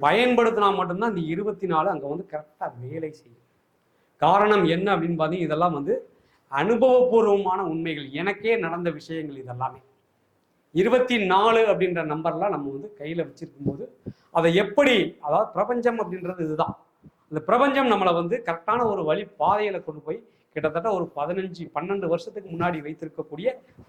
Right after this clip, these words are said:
வெஹிக்கிள் நம்பர் அப்படின்னு பாத்தீங்கன்னா அந்த டோட்டல் இருபத்தி நாலு. அந்த இருபத்தி நாலு வந்த பிறகு நம்மளுக்கு தெரியாமலேயே சில கடன்களை ஆக்கி நம்மளை வந்து கடனாளியாக்கி கட்டிக்கிட்டே வச்சுட்டு, அப்ப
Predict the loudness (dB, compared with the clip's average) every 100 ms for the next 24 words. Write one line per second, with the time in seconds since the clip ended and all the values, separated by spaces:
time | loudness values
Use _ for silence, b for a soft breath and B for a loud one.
0 | 4 4 4 4 4 2 0 -2 -2 -6
1 | -6 -4 -4 -6 -6 -2 -2 -4 -14 -12
2 | -10 -8 -8 -8 -4 -4 -6 _ _ _
3 | _ -4 0 2 2 4 4 4 4 6
4 | 6 4 2 0 0 0 0 0 0 0
5 | -4 -4 -6 -8 -8 -6 0 0 0 -2
6 | -4 -6 b b b -8 -4 -2 0 -2
7 | 0 0 0 2 0 -2 -10 -8 -6 -6
8 | -8 -6 -4 -2 -2 -2 -2 -4 -8 -12
9 | -10 -8 -4 -2 -4 -10 -20 -20 -20 -20
10 | _ _ _ _ _ _ 0